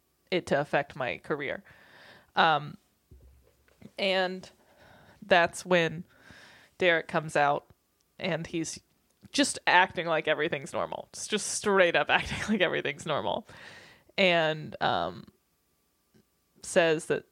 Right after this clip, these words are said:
you know, "What's wrong with Joe?" or whatever, and then tries to hand Meredith the,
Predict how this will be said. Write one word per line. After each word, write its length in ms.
you 120
know, 100
"What's 200
wrong 180
with 120
Joe?" 180
or 100
whatever, 280
and 140
then 100
tries 320
to 100
hand 260
Meredith 340
the, 420